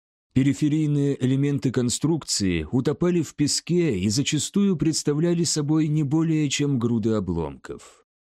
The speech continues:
Судя по всему, значительная часть древнего поселения скрывалась под землей, навсегда сгинув в бездне истории.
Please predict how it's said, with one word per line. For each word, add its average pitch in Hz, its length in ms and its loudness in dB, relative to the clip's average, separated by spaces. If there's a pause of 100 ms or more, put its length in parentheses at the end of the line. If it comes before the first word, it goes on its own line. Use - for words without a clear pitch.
(300)
Судя 190 300 2
по 175 120 0
всему, 170 680 0
значительная 143 840 0
часть 143 480 -2
древнего 127 460 0
поселения 120 800 0
скрывалась 156 600 0
под 147 180 -2
землей, 127 680 0
навсегда 147 720 0
сгинув 143 580 -2
в 110 160 0
бездне 110 540 0 (100)
истории. 69 800 -6